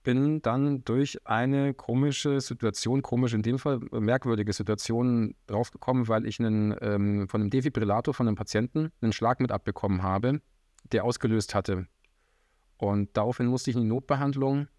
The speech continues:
ähm, Arbeitsschutzgesetz, und habe mein, in der Notbehandlung mein, äh, Laborwer-, meine Laborwerte abgenommen. Und ich bin dann oben dort behalten worden von den Kollegen und haben gesagt, äh, "Dein Kalium, äh, ist viel zu hoch. Äh,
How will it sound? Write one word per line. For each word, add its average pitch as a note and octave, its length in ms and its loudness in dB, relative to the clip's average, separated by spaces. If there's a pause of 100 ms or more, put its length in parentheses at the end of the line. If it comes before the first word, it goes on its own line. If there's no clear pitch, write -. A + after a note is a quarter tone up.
(180)
ähm, G2+ 380 2
Arbeitsschutzgesetz, B2 1000 -2
und A2 480 -2
habe A#2 200 -2
mein, A2 360 2 (100)
in G#2+ 260 -8
der G#2 220 0
Notbehandlung B2 560 0
mein, G#2+ 500 0
äh, G2 220 -2
Laborwer-, G#2+ 520 0
meine G#2 180 0
Laborwerte A2+ 440 0
abgenommen. G#2+ 460 -2 (960)
Und A2+ 120 0
ich G#2 120 -6
bin B2 120 2
dann A2+ 100 0
oben A2+ 240 -4
dort B2+ 180 0
behalten G2+ 460 0
worden G#2+ 260 -2
von G#2+ 140 0
den G#2+ 80 2
Kollegen A#2 500 0 (140)
und A#2 80 0
haben A2 100 2
gesagt, G#2 220 0
äh, G#2 120 -4
"Dein G2+ 380 0
Kalium, G#2 400 0 (340)
äh, G#2 220 0
ist - 200 -2
viel D#3 200 0
zu G2+ 140 0
hoch. - 180 -6 (1200)
Äh, G#2+ 280 2